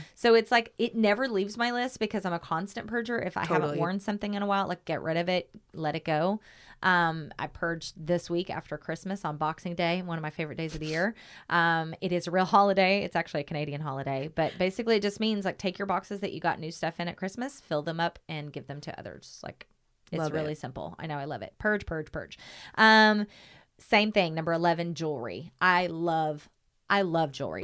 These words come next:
Speaker 1: I don't,
Speaker 2: Mm-hmm.
Speaker 1: it's not like I have expensive jewelry, but I have a lot of fun costume jewelry.
Speaker 2: Totally.
Speaker 1: Uh, but I never wear it. And it's
Speaker 2: Mm-hmm.
Speaker 1: not even because I'm at home for twenty twenty. Like, I just don't switch it out. I'm a,
Speaker 2: Mm-hmm.
Speaker 1: I have the same earrings, the same stuff I wear every single day.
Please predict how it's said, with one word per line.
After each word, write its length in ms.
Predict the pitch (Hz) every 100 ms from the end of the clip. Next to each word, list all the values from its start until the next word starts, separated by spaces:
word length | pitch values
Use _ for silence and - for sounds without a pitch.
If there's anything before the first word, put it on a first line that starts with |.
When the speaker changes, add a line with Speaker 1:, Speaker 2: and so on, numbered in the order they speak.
| 175
Speaker 1:
I 60 | -
don't, 100 | 320
Speaker 2:
Mm-hmm. 60 |
Speaker 1:
it's 120 | 233
not 160 | 285 262
like 140 | 233
I 60 | 214
have 180 | 185 175
expensive 840 | 156 - - 175 160 170 - 202
jewelry, 460 | 196 220 220 226 226
but 120 | 214
I 20 |
have 140 | 196 190
a 40 |
lot 140 | 185 160
of 60 |
fun 220 | - 156
costume 560 | 151 - 143 - 185 185
jewelry. 320 | 180 185 196
Speaker 2:
Totally. 400 | 190 160 147 147 151
Speaker 1:
Uh, 180 | 196 190
but 140 | 196
I 60 | 233
never 200 | 254 277
wear 200 | 339 403
it. 60 | - _ -
And 200 | 185 214
it's 100 | 226
Speaker 2:
Mm-hmm. 80 | 170
Speaker 1:
not 100 | 254
even 180 | 254 240
because 180 | 233 220
I'm 140 | 190
at 60 | 170
home 280 | 220 202
for 60 | 180
twenty 240 | 175 190
twenty. 240 | 175 196 160
Like, 160 | 160
I 80 | 196
just 160 | 190 196
don't 180 | 208 -
switch 260 | - 190
it 60 | 190
out. 180 | 175 - _
I'm 180 | 190 196
a, 40 | 165
Speaker 2:
Mm-hmm. 140 | 156
Speaker 1:
I 60 | 165
have 160 | 170
the 80 | 156
same 240 | 143 202 214
earrings, 300 | 202 196 175
the 80 |
same 240 | 165 196 185
stuff 340 | - 185 170 170
I 80 |
wear 180 | 156 143
every 240 | 85 156 160
single 260 | 175 170
day. 280 | 165 135 107